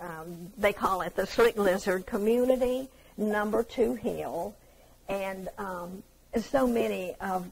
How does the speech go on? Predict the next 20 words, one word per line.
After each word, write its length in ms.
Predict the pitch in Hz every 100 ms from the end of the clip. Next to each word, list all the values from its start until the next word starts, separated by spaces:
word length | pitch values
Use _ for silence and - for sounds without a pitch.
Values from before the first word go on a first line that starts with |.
| - 226
you 160 | 233
know, 100 | 214
my 180 | 170 139
cousins 760 | - - 190 214 233 226 220 214
are 100 | 180
on 360 | 202 208 214
here, 500 | 208 196 180 180 214 - - - - -
and 360 | 208 202 196 -
I'm 300 | 190 202 208
sitting 520 | 214 311 311 233 202 202
on 260 | 196 190
my 160 | 185 175
grandmother's 720 | 185 175 226 202 208 269 -
lap, 560 | 208 175 165 240 - - - - - _ 202
and, 460 | 220 214 208 208 -
um, 500 | 220 202 190 190 202 - _ - - -
and 400 | 220 202 208 214
this 280 | 285 339 -
little 180 | 302 269
boy, 580 | 269 269 247 240 214